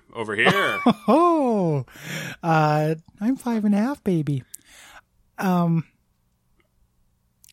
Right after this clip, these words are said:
Speaker 2: everyone hates this guy.
Speaker 1: Yeah, he's not well liked.
Speaker 2: This is so, this is so mean.
Speaker 1: Yeah.
Speaker 2: His dad abused him as well.
Speaker 1: But Gary, I bet he's gonna, like, the town is gonna realize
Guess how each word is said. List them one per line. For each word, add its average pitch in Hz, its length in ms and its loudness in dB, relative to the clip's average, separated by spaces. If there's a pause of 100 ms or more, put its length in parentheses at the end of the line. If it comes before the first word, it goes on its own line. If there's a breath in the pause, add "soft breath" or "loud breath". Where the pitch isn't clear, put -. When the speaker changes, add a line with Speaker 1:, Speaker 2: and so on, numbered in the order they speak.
(180)
Speaker 2:
everyone 320 340 2
hates 214 240 2
this 302 160 0
guy. 139 460 -4 (180)
Speaker 1:
Yeah, 311 180 -2
he's 226 140 0
not 285 180 2
well 196 140 4
liked. 160 480 -2 (480)
Speaker 2:
This 240 140 2
is 330 120 4
so, 294 200 2
this 196 180 0
is 262 100 2
so 254 140 4
mean. 185 640 2 (560 soft breath)
Speaker 1:
Yeah. 320 160 2
Speaker 2:
His 269 80 4
dad 147 240 2
abused 180 300 2
him 214 120 6
as 139 100 0
well. 139 300 -6 (560)
Speaker 1:
But 147 160 -8
Gary, 196 300 2
I 233 140 0
bet 285 420 -2 (180)
he's 170 240 -8
gonna, 180 300 0 (120)
like, 147 300 -2
the 156 80 -6
town 196 320 0
is 202 140 -4
gonna 170 200 -2
realize 147 720 -2